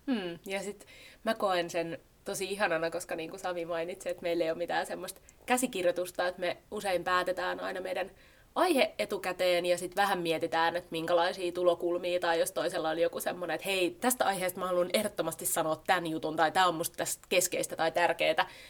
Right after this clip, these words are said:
me saatetaan laittaa jotain jollekin post-it-lapulle ylös, mutta muuten tää on aika tämmöstä niin kun vaan virtaavaa keskustelua, niin se, että me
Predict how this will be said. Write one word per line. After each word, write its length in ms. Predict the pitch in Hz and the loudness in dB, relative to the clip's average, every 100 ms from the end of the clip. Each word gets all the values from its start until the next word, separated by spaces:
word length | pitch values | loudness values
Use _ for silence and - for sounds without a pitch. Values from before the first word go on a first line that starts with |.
| - | -8
me 60 | 175 | 2
saatetaan 380 | 170 160 156 160 | 4 4 4 6
laittaa 300 | 170 - 156 | 4 2 2
jotain 460 | 160 160 160 165 - | 2 4 4 2 0
jollekin 420 | 180 165 - 190 | 2 2 0 -4
post-it-lapulle 760 | 196 185 185 180 180 208 214 220 - - - - | -2 -2 -2 -2 -2 0 0 0 -4 -20 -6 4
ylös, 400 | 233 190 190 - - - - | 8 8 6 -2 -10 -20 -12
mutta 260 | 196 180 185 | -6 -2 -2
muuten 320 | 190 196 175 | 0 4 4
tää 100 | 175 | 4
on 100 | 180 | 2
aika 200 | 185 185 | 0 0
tämmöstä 420 | 185 185 202 - | -2 -2 -4 -4
niin 220 | 190 190 190 | -6 -8 -8
kun 200 | 196 196 - _ _ _ - | -8 -10 -18 _ _ _ 0
vaan 260 | 226 226 190 - | 4 6 4 0
virtaavaa 500 | 214 269 269 196 190 | 2 4 4 2 2
keskustelua, 720 | 180 233 - 202 - 175 175 175 | 0 0 -2 -4 -2 2 4 2
niin 220 | 180 175 | -2 -6
se, 180 | 196 185 | -2 -2
että 120 | 180 | 0
me 140 | 170 | -4